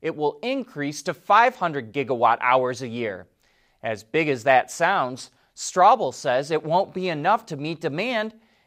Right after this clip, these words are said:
and there needs to be at least four more battery companies producing battery materials. Genesis could be making car keys a thing of the past.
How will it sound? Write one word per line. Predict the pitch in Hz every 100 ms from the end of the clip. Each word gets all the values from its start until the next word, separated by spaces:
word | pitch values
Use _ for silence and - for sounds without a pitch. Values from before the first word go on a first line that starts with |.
| -
and | 147 147
there |
needs | 147 196 240 226
to | 175
be | 120 160 170
at | 143 139 151
least | 143 - - _ _
four | 240 269 262
more | 220 226 160
battery | 196 226 240 135
companies | - 135 127 - 123 131
producing | - - 120 139 131 123 113
battery | 156 190 135 113
materials. | 135 160 - 165 147 127 104 104 - - - _ _ _ _ _ _ _ _ _ _ _ -
Genesis | 170 170 170 - 151
could | - - 170 131
be | 151
making | 147 151 147 120
car | - 151 165 180
keys | 185 - 147 165
a | 160
thing | 139 - 233 233
of | 175
the |
past. | - 165 214 233 143 98 -